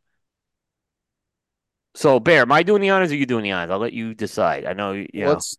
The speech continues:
Speaker 2: let's go ahead. I mean, let's go ahead. Without further ado,
Speaker 1: Yep.
Speaker 2: it is my privilege, uh,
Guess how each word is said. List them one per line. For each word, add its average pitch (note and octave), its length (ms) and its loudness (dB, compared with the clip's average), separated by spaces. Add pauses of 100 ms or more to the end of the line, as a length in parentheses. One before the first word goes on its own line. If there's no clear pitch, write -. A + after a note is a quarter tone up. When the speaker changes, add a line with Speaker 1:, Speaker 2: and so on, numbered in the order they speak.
Speaker 2:
let's D3+ 280 -2
go D3+ 160 0
ahead. C#3+ 280 -2
I B2 60 -10
mean, A2+ 180 -10
let's B2 180 -6
go C3+ 120 -4
ahead. B2 140 -2
Without F3 320 0
further C3+ 240 -2
ado, F#2+ 260 -18 (320)
Speaker 1:
Yep. - 220 -4 (180)
Speaker 2:
it G#2 100 -20
is G#2 100 -20
my A#2+ 160 -8
privilege, G#2+ 520 -14 (680)
uh, A2+ 420 -6